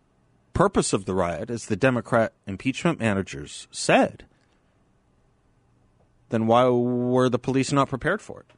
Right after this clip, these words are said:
What did the Capitol Police know? What did the House and Senate sergeants at arms know?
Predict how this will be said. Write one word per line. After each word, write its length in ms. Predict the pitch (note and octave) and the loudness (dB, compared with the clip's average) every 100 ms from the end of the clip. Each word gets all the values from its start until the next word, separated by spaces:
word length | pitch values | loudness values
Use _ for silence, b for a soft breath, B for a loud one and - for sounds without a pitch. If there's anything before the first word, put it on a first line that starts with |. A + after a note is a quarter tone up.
| _ _ _ _ _ _ _ b b b b | _ _ _ _ _ _ _ b b b b
What 220 | A#2+ C#3 | 0 2
did 160 | C#3+ C3+ | 2 0
the 80 | D#3+ | 2
Capitol 420 | D#3 C3+ E3 D3+ | 4 4 2 -6
Police 580 | - D#3 E3 - - - | -4 -4 -4 -6 -16 -8
know? 360 | F3 A#3+ - - _ _ - | -2 -2 -2 -10 _ _ -6
What 200 | G2+ - | -4 -2
did 100 | A#2+ | 0
the 120 | A#2+ | 2
House 260 | B2 C3 D3+ | 2 0 -4
and 100 | C3+ | -2
Senate 320 | D3 D3 - | 0 0 -2
sergeants 720 | - C#3+ C#3 D3+ - - - - | 2 2 2 -4 -6 -12 -10 -2
at 160 | D#3 | 2
arms 520 | F#3+ C4+ D3 - - - | 4 2 0 -8 -16 -14
know? 300 | G2 D#2+ | -10 -10